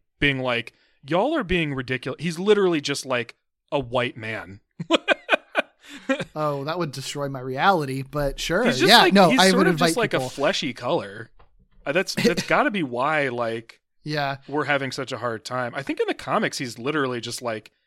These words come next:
Speaker 1: the same flesh color he would have been.
Speaker 2: Yeah, he is a, it, it's not as gr-, I'm looking at, like, at least one comics image, and he's not, like, as, he's, yeah, he's not green in the comics at all. It is, like, a fleshy, kind of weird brown color.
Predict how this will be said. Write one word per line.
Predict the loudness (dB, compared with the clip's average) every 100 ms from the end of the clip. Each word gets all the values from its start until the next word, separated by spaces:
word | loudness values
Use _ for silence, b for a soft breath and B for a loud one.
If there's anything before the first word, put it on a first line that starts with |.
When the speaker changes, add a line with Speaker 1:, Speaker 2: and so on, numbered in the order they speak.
| _
Speaker 1:
the | -8
same | -6 -4 -4
flesh | -4 -4 -4
color | -4 -6 -6
he | -8
would | -8 -8
have | -8
been. | -14 -18 -20 _ _ _ -8
Speaker 2:
Yeah, | 0 0
he | 2 2
is | 2
a, | 0 2
it, | 0
it's | 0 -2
not | 0 0
as | 0 2 2 2
gr-, | -2 0
I'm | 0
looking | 0 2
at, | 0 0
like, | -4
at | -2 -2
least | -4 -6
one | -4 -2 -2
comics | 0 2 2 0
image, | 0 0 -2
and | -4
he's | -4
not, | -4 -4
like, | -10
as, | -6 -6 -6
he's, | -6 -4 -6 -12 b b b b b _ _ _
yeah, | -2 0 0 -6
he's | -4 0
not | 2 2
green | 2 0 0 -4 -14 _
in | -6 -4
the | -4
comics | -4 -6 -6 -8
at | -4
all. | -2 -4
It | -4
is, | -4 -4
like, | -6
a | -6
fleshy, | -8 -6 -4 -6
kind | -8 -8
of | -8 -6
weird | -6 -6 -8
brown | -10 -10 -6 -6 -8 -10
color. | -12 -12 -12 -14